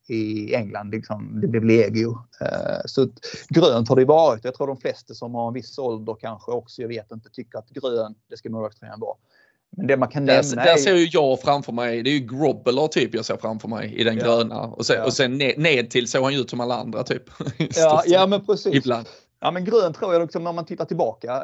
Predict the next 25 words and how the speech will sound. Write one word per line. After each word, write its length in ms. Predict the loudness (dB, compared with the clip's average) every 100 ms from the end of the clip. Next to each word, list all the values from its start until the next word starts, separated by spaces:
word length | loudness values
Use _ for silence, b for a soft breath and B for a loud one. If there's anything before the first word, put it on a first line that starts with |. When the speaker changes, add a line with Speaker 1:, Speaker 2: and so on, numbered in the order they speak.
| -2
Speaker 1:
Eh, 320 | 0 0 -2 -6 -12
sen 200 | -8 -2
var 220 | 0 0
det 60 | -2
ju 400 | -4 -6 -6 -8
liksom 240 | -10 -10
i 60 | -4
samband 380 | -4 -2 -4
med 60 | -6
att 60 | -14
man 80 |
skapade 460 | -6 -2 -2 -2 -6
eller 100 | -6
bildade 400 | -8 -10 -8 -8
Premier 320 | -6 -8 -8 -8
League 200 | -10 -10
så 160 | -20 -18
skulle 220 | -10 -8
man 160 | -6 0
ju 60 |
även, 440 | 4 4 2 -6 -10
alltså 240 | -14 -8
det 80 | -4
var 180 | -2 -2
ju, 220 | -2